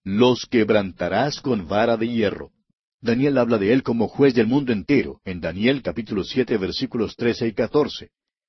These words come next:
El Salmo cuarenta y cinco habla del reinado del Mesías sobre el mundo con justicia. Y en Isaías once, versículos tres al cinco, se habla acerca de sus juicios con justicia. Y también en el capítulo cuarenta y dos de Isaías, versículos uno al siete,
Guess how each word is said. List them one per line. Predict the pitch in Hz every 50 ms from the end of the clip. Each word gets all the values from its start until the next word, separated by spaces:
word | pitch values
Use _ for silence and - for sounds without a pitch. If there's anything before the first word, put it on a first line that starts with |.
| _ _ _ _ _
El | 135 127
Salmo | - 190 185 170 160
cuarenta | 127 139 139 131 117 101 120
y | 104
cinco | - - 185 180 165 - 135 123 117
habla | 127 123 120 127 117
del | 117 113 113 101
reinado | 107 107 101 101 135 160 151 151
del | 131 117 107
Mesías | 98 90 85 - 143 147 147 139 - - - _
sobre | - - 127 113 107 110 101
el | 95
mundo | 104 127 151 156 151 147 131 - _
con | 143 156 160 139
justicia. | - - 170 - - 202 202 175 - - 82 71 69 - _ _ _ _ _ _ _ _
Y | - 135
en | 165 180
Isaías | - - 170 185 208 214 165 - -
once, | 156 160 147 120 92 107 120
versículos | 110 107 92 - - 131 123 123 113 104 92 - -
tres | - 117 120 104 -
al | 92 87 80
cinco, | - 151 147 123 - 123 107 - -
se | _ - 139 143
habla | 151 156 147 135
acerca | 113 - - 139 139 123 - 127 120
de | 113 107 92
sus | - - 101 90 - -
juicios | - - - 156 196 185 - - 143 147 135 - -
con | 139 135
justicia. | 120 - 139 - - - 175 143 - - 87 71 - _ _ _ _ _ - _
Y | 127 110
también | - - 95 104 117 123
en | 117 107
el | 95 82
capítulo | - 90 - - 73 - 117 101 90
cuarenta | - - 95 90 87 82 78 - 82 80
y | 76
dos | 92 147 190 185
de | 170
Isaías, | 139 - - 98 90 90 90 90 85 85 - - _ _ _ _
versículos | 95 101 98 92 - - 139 147 - - 120 110 98 90
uno | 107 113 117 113
al | 101 85 82
siete, | - 135 147 143 - 143 123 -